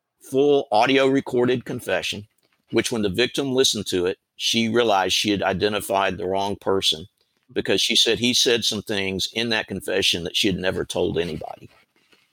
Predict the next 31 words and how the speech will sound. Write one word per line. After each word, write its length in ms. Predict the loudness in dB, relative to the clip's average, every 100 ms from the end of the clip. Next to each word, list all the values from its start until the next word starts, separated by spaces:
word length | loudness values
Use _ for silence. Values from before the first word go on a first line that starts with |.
| -6
And, 360 | -4 -2 -2 -4
and 220 | -4 -2
there's 180 | -2 0
no 160 | 2 4
way 200 | 4 2
he 140 | 0
could 140 | -2 -4
have 100 | -4
known 220 | -4 -4
about 260 | -4 -4
it 100 | -4
unless 220 | -4 -2 -2
he 120 | -2
was 160 | -4
the 80 | -6
perpetrator. 460 | -4 -6 -2 0 0
He 60 |
even 160 | 0 0
authored 420 | 2 2 2 0 0
a 120 | 0
letter 220 | 2 2
of 80 | 0
apology 680 | -4 -2 0 2 0 -4 -10
to 140 | -10 -10
her. 520 | -12 _ _ -18 -18 _ _ _ _
But 140 | -2 0
he 100 | 2
didn't 200 | 4 2
look 180 | 2
anything 440 | 0 -2 -4 -4 0
like 340 | 0 -2 _